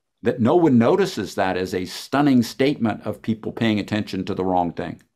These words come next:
It, that they haven't paid attention to, is bullish, not bearish, if you follow that. So the reality is,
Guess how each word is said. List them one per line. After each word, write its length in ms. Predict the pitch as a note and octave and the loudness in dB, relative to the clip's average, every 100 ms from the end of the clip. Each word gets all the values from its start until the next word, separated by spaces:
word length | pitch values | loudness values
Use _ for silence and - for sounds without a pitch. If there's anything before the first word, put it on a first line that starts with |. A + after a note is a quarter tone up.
| _ _ _ - - - _ _ _ | _ _ _ -20 -20 -20 _ _ _
It, 400 | - D#3+ E2 - - _ _ | 2 2 2 -6 -18 _ _
that 120 | G2+ | -8
they 140 | - G2 | -2 0
haven't 280 | A#2 A2 F2 | 0 -2 -2
paid 160 | G#2 | -2
attention 380 | F#2 C#3 D3 G#2+ | 0 -4 -2 -4
to, 200 | G2+ G2 | -2 -2
is 120 | F#2 | -2
bullish, 440 | - E3 A2 D#2+ - | 0 0 0 -4 -8
not 200 | F2+ - | -8 -2
bearish, 460 | G#2 - - - _ _ _ _ _ _ _ _ _ | -4 -4 -12 -20 _ _ _ _ _ _ _ _ _
if 140 | - - | -14 -12
you 60 | |
follow 280 | E2 F2 D2+ | -6 -4 -6
that. 160 | D#2 - _ _ _ _ _ _ _ _ _ _ - _ _ - | -12 -20 _ _ _ _ _ _ _ _ _ _ -20 _ _ -10
So 440 | - C3+ C#3 - _ _ _ _ _ _ _ | 2 2 2 -2 _ _ _ _ _ _ _
the 360 | - A2 G#2 - - | 0 2 0 -4 -4
reality 840 | G#2 A2 G#2+ C3+ E3+ D3 A2+ G#2 - | 2 2 2 0 0 0 0 -2 -6
is, 640 | F#2+ F#2 F2+ F#2 - - | -6 -4 -4 -8 -14 -20